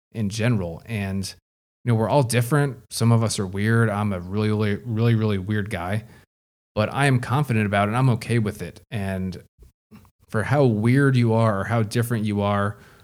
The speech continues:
or whatever makes you who you are, you need to be proud about it. You need to be confident about it, that that represents who you are, and you're not apologizing, nor do you owe anybody apologies about it. So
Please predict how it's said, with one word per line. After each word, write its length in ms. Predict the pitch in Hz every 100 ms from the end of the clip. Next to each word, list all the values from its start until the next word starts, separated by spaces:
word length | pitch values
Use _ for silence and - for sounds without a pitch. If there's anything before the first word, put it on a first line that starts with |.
| _ _
or 140 | 107
whatever 400 | 101 104 123 135
makes 340 | 113 120 117 110
you 100 | 101
who 120 | 113
you 200 | 107 104
are, 100 | 101
you 140 | 104
need 200 | 113 120
to 120 | 117 104
be 300 | 110 104 104
proud 440 | - - 110 113
about 240 | 110 110
it. 60 | 110
You 60 | 107
need 140 | 110
to 40 |
be 140 | 104 98
confident 640 | - 107 107 113 104 101 - - - -
about 280 | 110 104 104
it, 160 | 95
that 160 | 101 92
that 160 | 110
represents 500 | 117 113 117 107 101
who 140 | - 131
you 240 | 123 113
are, 280 | 113 117 117
and 180 | 113 104
you're 60 | 101
not 160 | 104
apologizing, 880 | 98 - 101 98 98 95 101 98 95 - - -
nor 200 | 127 135
do 120 | 123
you 300 | 156 120 101
owe 80 | 104
anybody 460 | 101 95 104 95 92
apologies 500 | - 98 87 85 87
about 240 | 90 85
it. 140 | 82
So 340 | - 110 104